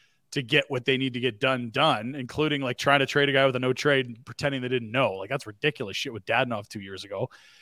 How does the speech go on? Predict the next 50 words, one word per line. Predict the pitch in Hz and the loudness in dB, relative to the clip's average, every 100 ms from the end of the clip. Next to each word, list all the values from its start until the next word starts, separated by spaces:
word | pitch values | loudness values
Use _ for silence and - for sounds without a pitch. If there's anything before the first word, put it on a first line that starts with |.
| _ - - | _ -8 4
Uh, | 131 143 - | 6 6 4
but, | 160 | 4
and | 160 151 | 4 6
Carolina's | 180 180 190 165 | 6 8 6 6
the | 165 | 6
other | 220 202 | 8 8
way, | 131 | 6
where | 139 | 4
it's | 160 | 0
just | 147 | -2
like, | 147 | 0
"No, | 302 113 | 0 0
that's, | 120 - | 0 0
that's | 139 135 | -2 0
a, | 139 | 0
that's, | 131 139 - _ | 0 -2 -6 _
that's | 143 - | 0 0
a, | 139 123 | -2 -4
that's | 120 120 127 | -4 -4 -2
not | 120 110 | -2 2
value. | 131 226 117 80 | 2 2 0 -8
We're, | 101 135 | -4 -2
we're | 170 160 165 | 0 -2 2
only | 165 214 208 | 2 2 -2
interested | 190 - 180 | -4 -4 0
in | |
value. | 156 165 196 98 - | 6 6 6 0 -6
See | - 185 | -2 2
you | 214 | 4
later. | 208 220 156 151 | 6 6 6 4
We'll | 139 156 165 | 4 2 2
use | 170 | -2
the | 156 | 2
cap | 160 156 | 2 4
space | 151 143 | 0 2
elsewhere, | 165 - 123 135 | 0 2 2 2
and | 131 139 | 2 -2
we'll | 127 | -2
buy | 113 139 165 | 4 6 6
low | 147 160 | 6 6
on | 160 151 | 4 2
goalies | 131 131 165 170 | 0 0 0 -4
'cause | 135 | -6
we | 131 | -4
know | 131 143 | -2 0
they're | 151 | -2
voodoo." | 131 127 123 165 190 _ _ _ _ - | 0 0 2 0 -4 _ _ _ _ -4
And, | 131 135 139 135 120 - _ _ 143 139 135 | 0 2 0 -4 -6 -14 _ _ -20 -20 _
you | - 139 | -4 0
know, | 123 | 2